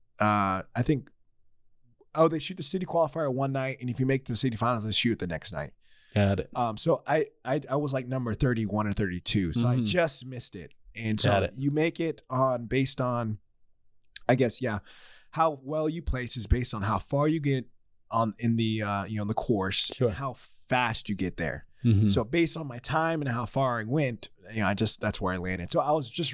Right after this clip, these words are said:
Speaker 1: right on the cusp of
Speaker 2: Right.
Speaker 1: making it to the city finals. And so
Speaker 2: Got it.
Speaker 1: I didn't
Speaker 2: Now,
Speaker 1: make it.
Speaker 2: but even with that top thirty, more than the top thirty can potentially have T V spots as far as come on the
Speaker 1: Sure.
Speaker 2: actual show. Is that
Speaker 1: Yeah, no, that's
Speaker 2: accurate?
Speaker 1: absolutely right. Yeah,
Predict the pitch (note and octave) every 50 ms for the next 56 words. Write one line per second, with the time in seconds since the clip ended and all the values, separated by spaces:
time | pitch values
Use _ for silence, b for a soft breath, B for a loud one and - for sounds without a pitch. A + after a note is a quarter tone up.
0 | - A#2 A#2+ C#3 C#3+ D3+ D#3 D#3+ E3 D#3+ D#3 D3 - - C#3 B2+ A#2 F#2 - -
1 | - - F#2 F#2 A#2+ B2 B2 A#2+ A2+ - A#2+ A#2+ A2 - - G2+ F2+ - A2 G2
2 | F#2 F2 - F#2 F#2 F2+ E2+ E2 E2 - A2+ G#2+ A2+ A2+ A#2+ B2 C3+ C3+ C3+ C3+
3 | C3 A2+ G#2 - B B B B B B C#3+ - C#3+ D3 D3+ D3 B2+ A#2 G#2+ -
4 | - - - _ - - - C#3+ B2+ D#3 F3+ G3+ F3+ - - _ _ _ - -
5 | _ - - - _ _ _ _ _ - _ _ - E3+ D#3+ D#3+ E3+ E3 D#3+ D#3
6 | D3+ C#3+ B2 - D#3+ D3+ C3+ - - D#3+ E3+ D3+ C#3 C3 B2 - - _ _ _
7 | _ _ _ - C3 C#3+ D3 C#3+ D3 D#3+ F#3 G#3+ F#3 F3 E3 C#3+ - D3+ C#3+ B2+
8 | C#3+ C3 B2+ - - A#2+ G2+ - - C#3 C3 A#2+ A#2+ A#2 A#2+ B2 A2+ G#2+ - -
9 | B2+ A2+ A2+ G#2+ - - - G#2+ G2 G2 - A2 G2 G2+ B2 A#2 A2+ G#2+ - -
10 | C#3 C3+ B2+ B2+ A#2+ A#2 A2 A2 G#2+ G#2+ A2+ G#2 - B2 G#2+ F#2 G2 G2+ A2 A2
11 | A2+ D#3 F3 F#3+ A3 G#3 E3 E3+ D#3+ - - F3 - - D3+ F3 D#3 D3 D#3 D3+
12 | C#3+ A2+ - - D3 E3+ F3 D#3+ A#2+ G2